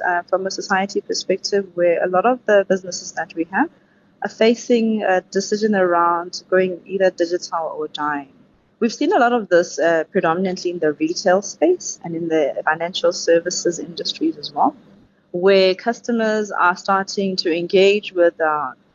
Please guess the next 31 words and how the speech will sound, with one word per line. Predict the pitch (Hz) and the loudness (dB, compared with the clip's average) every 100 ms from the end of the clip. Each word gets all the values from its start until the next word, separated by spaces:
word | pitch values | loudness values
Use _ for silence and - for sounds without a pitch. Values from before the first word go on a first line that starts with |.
| - | -8
the | 156 | 0
enterprise | 208 226 226 - 151 170 | 0 2 0 0 -2 -4
and | 170 | -4
the | 160 | 0
businesses, | 175 185 170 165 - 180 - - | 2 2 0 0 2 2 2 -6
um, | 156 151 139 139 | -4 -2 -4 -6
through, | - - - 190 185 180 151 | -10 -10 -6 0 2 2 0
uh, | 156 - | -2 -2
digital | 180 175 - 170 | -2 0 0 0
means. | 156 160 269 359 - _ _ _ _ - | 2 2 2 0 -10 _ _ _ _ -2
And | 185 190 | 0 0
it | 190 - | -2 -2
now | 214 226 247 | 2 4 2
gives | 240 220 208 | 0 -2 -2
a | 185 _ _ | -4 _ _
new | 190 208 | -2 -2
conundrum | - 190 175 190 185 185 | -2 -4 -4 -4 -4 -6
to | - 175 | -8 -2
those | 180 202 233 | 2 4 2
particular | - 202 - 185 196 165 156 151 135 | -2 -8 -6 -6 -4 0 0 -2 -2
businesses | 185 180 165 - 160 | -2 -2 -8 -10 -14
in | 170 | -14
terms | 165 185 175 170 | -8 -8 -6 -6
of | 165 - | -8 -2
how | 170 170 - - | 0 0 -4 -6
to | 170 - _ _ _ _ _ - | -6 -8 _ _ _ _ _ -4
address | 160 170 170 - | -2 2 2 2
the | 165 | -2
issues | 170 - 185 | -2 -4 -2
around | 170 151 156 151 | 0 2 0 -2
reach | 147 160 165 - | -2 -2 0 -4